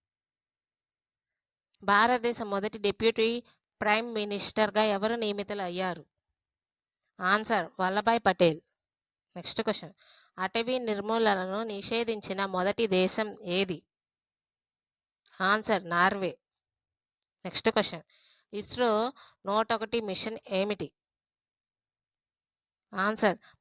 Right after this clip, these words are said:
పద్దెనిమిది మే రెండు వేల ఇరవై ఐదు టు పిఎస్ఎల్వి సి సిక్స్టీ వన్ లాంచ్ వెహికల్ ద్వారా ఈఓఎస్ జీరో నైన్ శాటిలైట్ ప్రయోగించింది.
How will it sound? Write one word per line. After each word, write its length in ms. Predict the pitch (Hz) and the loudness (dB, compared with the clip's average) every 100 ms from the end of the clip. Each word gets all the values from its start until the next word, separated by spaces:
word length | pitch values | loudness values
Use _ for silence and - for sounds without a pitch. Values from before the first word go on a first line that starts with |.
| 196 | 0
పద్దెనిమిది 480 | 196 196 240 240 | 0 -2 -4 -4
మే 220 | 202 190 208 | -4 -4 -2
రెండు 240 | 196 185 | -2 0
వేల 240 | 226 240 | 2 2
ఇరవై 320 | 208 185 196 214 | 2 2 4 4
ఐదు 300 | 190 180 208 214 _ - | 4 4 0 -2 _ 6
టు 240 | 233 269 - - _ _ _ | 6 6 0 -20 _ _ _
పిఎస్ఎల్వి 960 | 226 240 240 208 220 - 208 190 190 233 | -2 -2 -2 -2 -2 -2 -2 -2 -4 -4
సి 340 | - 233 240 | -4 -2 -2
సిక్స్టీ 380 | 247 196 - 226 | -4 -8 -2 2
వన్ 260 | 220 202 180 | 2 2 0
లాంచ్ 340 | 180 202 - | 0 0 0
వెహికల్ 400 | 185 185 214 220 | 0 0 0 -2
ద్వారా 340 | 185 175 175 247 - _ | 0 -2 -2 -4 -8 _
ఈఓఎస్ 600 | 196 220 233 233 208 190 - - _ | -4 0 4 4 2 -2 -6 -12 _
జీరో 360 | 180 202 220 220 | 2 4 4 2
నైన్ 300 | 208 190 185 | 0 -4 -6
శాటిలైట్ 520 | - 190 196 214 220 - | -2 -2 -2 -4 -6 2
ప్రయోగించింది. 760 | 202 226 208 175 - 151 143 | 4 4 2 -6 -8 -8 -14